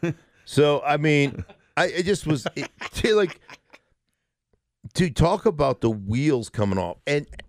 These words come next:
I, again, it, it gives me great joy because here's a team that read its ple-, press clippings,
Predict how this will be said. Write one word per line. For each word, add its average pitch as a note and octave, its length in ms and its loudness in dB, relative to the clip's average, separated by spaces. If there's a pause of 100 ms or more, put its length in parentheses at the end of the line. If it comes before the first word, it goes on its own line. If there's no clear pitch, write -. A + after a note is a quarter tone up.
(480)
I, E3+ 100 -6 (680)
again, D3+ 420 2
it, C3 100 0 (160)
it C3+ 220 -4
gives C3+ 220 2
me D#3+ 100 0
great C#3+ 300 2
joy D#3+ 320 0
because C3 500 0 (320)
here's E3 320 4
a D#3 60 -10
team C#3+ 500 0 (220)
that A#2 220 2
read B2+ 180 2
its D#3+ 160 -2
ple-, B2+ 260 4 (120)
press B2 260 4
clippings, G#2+ 500 2